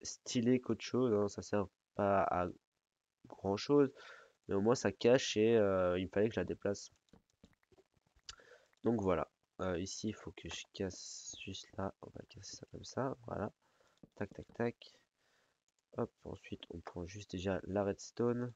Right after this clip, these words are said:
Tac. Tac. Ensuite on recasse de nouveau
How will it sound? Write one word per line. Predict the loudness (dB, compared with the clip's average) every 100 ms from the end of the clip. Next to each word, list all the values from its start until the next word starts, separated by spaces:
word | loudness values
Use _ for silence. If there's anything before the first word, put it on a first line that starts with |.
| -16 _ -20 _ -20 _ _ _ _ -20 _ _ -20 _ -20 _ _ _ _ -4
Tac. | -2 -2 -6 -16 -16 -18 -20 _ _ _ _ _ _ _ _ -20 -20 _ -8
Tac. | -8 -8 -20 _ _ _ _ -20 -20 -20 _ _ _ _ -16
Ensuite | -12 -12 -14 -8
on | -4
recasse | -4 -2 -4 -4 -4
de | 0
nouveau | 2 4 2